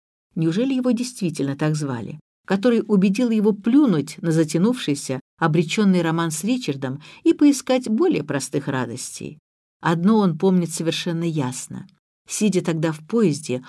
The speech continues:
он испытал ту разновидность счастья, которая, по его представлению, ведома душам, сбросившим земные оболочки, но ещё не забывшим, кто они.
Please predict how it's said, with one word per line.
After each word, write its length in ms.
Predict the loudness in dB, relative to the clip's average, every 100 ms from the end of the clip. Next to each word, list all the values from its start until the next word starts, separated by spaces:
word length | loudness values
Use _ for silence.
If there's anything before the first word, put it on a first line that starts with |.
| -12 0
он 160 | 2
испытал 440 | 2 0 -2 0 0
ту 240 | 0 0
разновидность 680 | 2 0 0 0 0 0 -2
счастья, 680 | -2 -2 -2 -2 -8 -10 -10 _ -6
которая, 380 | -4 0 0 0
по 100 | 0
его 200 | 0 0
представлению, 840 | -4 -6 -4 -2 0 0 2 0 -2 _ _ -6
ведома 540 | 2 4 4 4 2
душам, 560 | 2 2 2 0 -8 -10 -12
сбросившим 760 | -6 -2 2 2 0 -2 0 2
земные 520 | 4 4 6 4 4
оболочки, 760 | 2 2 2 0 -2 -8 -8 -10 -6
но 120 | 2
ещё 260 | 2 2 2
не 140 | 2
забывшим, 580 | 4 2 2 0 0 -2
кто 340 | -2 -2 0 0
они. 380 | -2 -8 -12